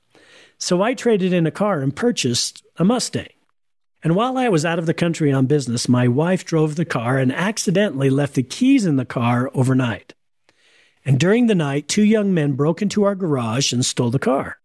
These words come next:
And they were careful to open and shut the garage door quietly,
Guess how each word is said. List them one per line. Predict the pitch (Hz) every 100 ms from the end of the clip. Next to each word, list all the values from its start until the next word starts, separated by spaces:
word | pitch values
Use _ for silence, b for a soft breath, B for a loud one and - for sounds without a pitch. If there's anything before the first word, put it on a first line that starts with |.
| _ _ _ _ -
And |
they | 160
were | 156
careful | 147 180 185 147 190
to | 208
open | 170 156 147 165 175
and | 175 139
shut | - 170 165
the |
garage | 160 156 156 165 147
door | 165 170
quietly, | - 143 123 113 117 156